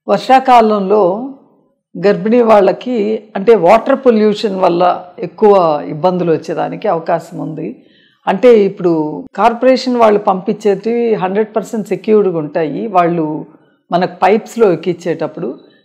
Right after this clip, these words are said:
కానీ పైప్స్‌లో నుంచి మన డొమెస్టిక్ ఏరియాకి చేరుకునే లోపల ఆ పైప్స్ లీకేజెస్, బ్రేక్స్ అలాంటివి ఉండి, చాలామంది మనలాంటి వాళ్ళు ఏం చేస్తారంటే,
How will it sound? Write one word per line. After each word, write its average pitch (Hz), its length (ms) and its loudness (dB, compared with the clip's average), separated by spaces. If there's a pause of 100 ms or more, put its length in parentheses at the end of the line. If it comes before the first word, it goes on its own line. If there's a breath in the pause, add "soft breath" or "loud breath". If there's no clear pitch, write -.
(140)
కానీ 247 220 2 (120)
పైప్స్‌లో 269 580 2
నుంచి 254 580 -4 (160)
మన 190 300 0
డొమెస్టిక్ 240 640 0
ఏరియాకి 202 480 2 (100)
చేరుకునే 196 440 -2
లోపల 180 600 -2 (500 soft breath)
ఆ 175 60 4
పైప్స్ 233 520 2
లీకేజెస్, 196 800 0
బ్రేక్స్ 185 760 2
అలాంటివి 180 640 0
ఉండి, 175 420 -4 (440 soft breath)
చాలామంది 233 1040 2 (120)
మనలాంటి 190 920 0
వాళ్ళు 175 340 0
ఏం 185 180 -2
చేస్తారంటే, 175 800 -4